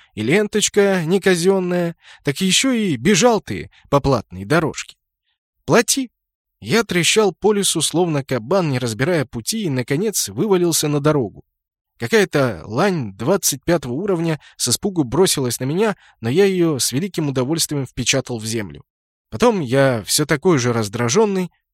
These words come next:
пошел по дороге, до скрипа скручивая молот в руках. Впереди, в просвете между деревьями, уже маячили домики. Там от деревни-то одно название. Все штук пять избушек.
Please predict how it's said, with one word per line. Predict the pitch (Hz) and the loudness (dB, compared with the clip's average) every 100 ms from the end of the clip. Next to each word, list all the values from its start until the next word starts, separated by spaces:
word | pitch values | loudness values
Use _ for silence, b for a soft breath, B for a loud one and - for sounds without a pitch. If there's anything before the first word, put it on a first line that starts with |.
| _ _ _ _ _ _ _ _ | _ _ _ _ _ _ _ _
пошел | 120 - 208 | -2 2 2
по | - 165 | 2 2
дороге, | 175 160 117 98 95 - _ _ _ _ | 2 2 -2 -6 -14 -18 _ _ _ _
до | 113 | -2
скрипа | 123 - 190 165 | 0 0 -2 0
скручивая | 143 - 160 170 143 135 | -2 -2 -2 -2 0 0
молот | 117 143 147 139 | 0 0 0 -2
в | |
руках. | 135 135 101 - _ _ _ _ _ | -8 -8 -10 -14 _ _ _ _ _
Впереди, | - 135 143 226 | -4 0 0 0
в | - | 0
просвете | 127 117 185 190 156 | 0 2 0 0 2
между | 151 131 | 2 0
деревьями, | 123 131 220 202 196 175 b | -2 -2 -2 -2 -4 -4 b
уже | - 120 202 | -4 2 4
маячили | 160 139 180 - 165 | 4 2 2 0 -2
домики. | 156 139 107 73 - - _ _ _ _ _ _ | 0 -2 -2 -8 -18 -20 _ _ _ _ _ _
Там | 143 165 - | 2 2 0
от | 135 | -4
деревни-то | 120 170 233 156 113 120 | -2 0 0 0 0 0
одно | 107 127 | 0 0
название. | 120 113 113 98 82 - _ _ _ _ _ | 0 -2 -4 -8 -12 -20 _ _ _ _ _
Все | - - 196 | -2 2 2
штук | - 190 165 | 2 -2 -4
пять | - 185 143 | 0 2 2
избушек. | 156 139 160 - - | -2 -4 -4 -6 -8